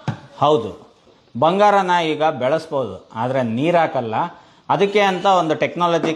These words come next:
ಕಂಡಿಡ್ದಿದ್ದಾರೆ. ಸ್ಯಾನ್ ಫ್ರಾನ್ಸಿಸ್ಕೋನಲ್ಲಿ ಒಂದು ಕಂಪ್ನಿ ಸ್ಟಾರ್ಟಪ್ ಮ್ಯಾರಥಾನ್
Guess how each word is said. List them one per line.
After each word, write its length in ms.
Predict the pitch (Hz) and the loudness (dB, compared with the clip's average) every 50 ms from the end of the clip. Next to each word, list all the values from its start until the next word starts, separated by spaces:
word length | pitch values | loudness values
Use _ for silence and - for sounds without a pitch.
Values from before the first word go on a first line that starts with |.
| - | 0
ಕಂಡಿಡ್ದಿದ್ದಾರೆ. 640 | 156 143 143 147 143 143 143 135 131 131 127 123 143 175 185 | -2 -2 -2 -4 -4 -4 -4 0 2 2 4 4 4 2 2
ಸ್ಯಾನ್ 160 | 185 233 226 226 220 | 0 -4 -4 -2 -2
ಫ್ರಾನ್ಸಿಸ್ಕೋನಲ್ಲಿ 760 | 208 202 202 208 202 196 - 185 175 170 156 135 131 147 160 165 156 | -2 0 0 -2 -6 -4 -4 -6 -6 -4 -6 -4 -2 -2 0 0 0
ಒಂದು 140 | 156 156 147 151 156 | -2 -2 -2 -2 -2
ಕಂಪ್ನಿ 260 | 165 180 - 196 185 165 | -2 -2 -4 -6 -6 -2
ಸ್ಟಾರ್ಟಪ್ 440 | - 151 143 147 - 151 127 - - 131 139 131 120 113 120 | 0 0 0 2 2 0 -2 -2 -4 -4 -4 -2 -2 0 2
ಮ್ಯಾರಥಾನ್ 440 | 139 175 208 202 202 208 208 196 | 2 2 2 2 0 0 -2 -2